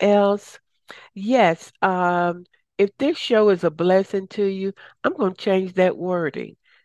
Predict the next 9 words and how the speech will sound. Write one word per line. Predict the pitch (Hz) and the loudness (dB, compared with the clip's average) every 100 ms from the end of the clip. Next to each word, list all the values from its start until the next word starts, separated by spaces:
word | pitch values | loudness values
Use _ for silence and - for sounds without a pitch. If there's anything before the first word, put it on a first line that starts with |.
| _ _ _ - | _ _ _ 0
I | 233 | 0
know | 294 208 208 202 | 2 2 2 2
this | 185 190 | -2 -4
show | - 202 175 - | -4 -2 -2 -2
is | 170 - | -6 -4
a | 160 | -6
blessing | 160 170 170 165 175 170 - | -2 0 0 -2 -8 -12 -8
to | 196 | -6
you. | 180 160 95 - - | -6 -6 -8 -10 -12